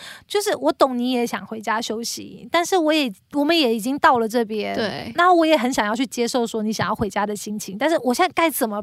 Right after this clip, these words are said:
Speaker 1: 办呢？就是一个抉择。
Speaker 2: 我知道。哇，好难哦。
Speaker 1: 然后我，再加上我又迷路，然后我，
Speaker 2: OK。
Speaker 1: 我姐姐平常是在我们家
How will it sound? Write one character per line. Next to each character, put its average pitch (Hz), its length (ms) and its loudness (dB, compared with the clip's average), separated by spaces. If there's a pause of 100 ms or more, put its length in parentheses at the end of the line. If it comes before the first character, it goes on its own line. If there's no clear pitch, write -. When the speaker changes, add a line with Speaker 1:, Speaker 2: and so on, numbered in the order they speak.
Speaker 1:
办 233 300 2
呢？ 196 220 -10
就 262 120 -8
是 294 100 -6
一 277 100 -2
个 226 120 -2
抉 220 40 -12
择。 202 200 -4
Speaker 2:
我 202 100 -12
知 - 180 -4
道。 415 60 4
哇， 427 40 2
好 359 220 2
难 320 260 0
哦。 370 60 -10 (260)
Speaker 1:
然 302 100 6
后 415 140 8
我， 240 240 2
再 392 160 4
加 349 140 6
上 349 140 2
我 247 80 2
又 269 200 4 (180)
迷 254 300 4
路， 302 400 6 (460)
然 285 140 0
后 392 80 8
我， 330 100 4
Speaker 2:
OK。 233 300 -4
Speaker 1:
我 427 80 6
姐 427 120 2
姐 247 120 0
平 254 140 -4
常 240 200 0
是 247 460 -2
在 285 140 0
我 220 80 -4
们 214 180 -8
家 220 400 0